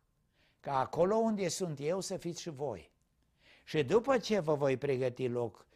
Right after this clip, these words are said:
voi veni și vă voi lua cu mine ca să fiți cu mine.” Așa cum în vechiul te-, legământ Dumnezeu a promis Canaanul, în noul legământ Domnul Iisus ne pregătește cerul.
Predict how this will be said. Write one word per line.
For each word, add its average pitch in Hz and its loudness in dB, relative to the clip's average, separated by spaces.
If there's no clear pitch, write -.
voi 143 2
veni 139 0
și 165 -4
vă 170 2
voi 135 0
lua 131 0
cu 170 -6
mine 139 -6
ca 135 -4
să 123 -4
fiți 135 -10
cu 143 -8
mine.” 95 -10
Așa 175 0
cum 254 -2
în 190 0
vechiul 220 4
te-, 180 0
legământ 147 2
Dumnezeu 135 0
a 135 2
promis 135 -4
Canaanul, 127 -6
în 135 -4
noul 196 4
legământ 139 -2
Domnul 139 -2
Iisus 135 -8
ne 135 -8
pregătește 120 -10
cerul. - -12